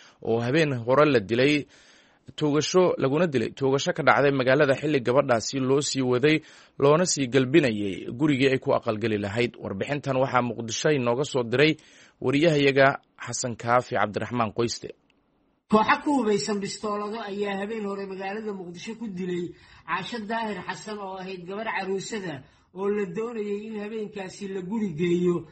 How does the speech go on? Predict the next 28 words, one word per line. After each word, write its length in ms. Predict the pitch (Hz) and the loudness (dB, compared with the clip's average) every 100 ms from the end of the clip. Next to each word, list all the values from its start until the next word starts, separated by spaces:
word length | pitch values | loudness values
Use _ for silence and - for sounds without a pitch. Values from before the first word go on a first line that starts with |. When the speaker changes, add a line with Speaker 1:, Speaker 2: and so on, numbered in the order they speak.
| - | -20
Speaker 2:
si 240 | - - 247 | -14 -6 -4
ay 200 | 220 208 | 0 2
u 120 | 233 | 2
aqal 360 | 214 175 165 165 | -2 -2 -6 -8
gasho. 340 | 165 - 196 165 131 _ _ | -10 -10 -10 -10 -12 _ _
Gabadha 420 | 156 202 277 240 220 | -6 -2 -2 -2 -2
ayaa 260 | 208 208 202 | 0 0 -2
xilligii 400 | 240 226 202 208 | -4 -4 -4 -2
la 100 | 185 | -2
dilayay 440 | 185 220 202 196 | -2 0 2 2
waxa 220 | 208 202 185 | 0 -4 -6
ay 140 | 190 | -6
ka 120 | 240 233 | -6 -6
timid 320 | 214 190 170 | -6 -6 -6
goobaha 360 | 175 190 220 202 | -4 -4 -2 -4
ay 100 | 196 | -4
dumarku 420 | 180 226 208 - 202 | -6 -4 -6 -4 -4
isku 240 | 190 - 202 | -4 -8 -10
qurxiyaan, 560 | 196 180 196 220 170 135 - - _ | -10 -4 -2 -2 -2 -6 -12 -20 _
waxaana 340 | - - 202 208 | -12 -6 -2 0
loo 200 | 214 240 | 0 0
sii 220 | - 240 | -4 -8
waday 340 | 220 202 190 190 | -2 -2 -2 -6
gurigii 400 | 220 233 202 208 | -4 -6 -4 -4
ay 140 | 190 | -4
ku 120 | 185 226 | -4 -4
aqalgeli 540 | 202 190 185 220 208 | -2 -2 -2 -2 0
lahayd 340 | 180 175 185 | 0 0 -4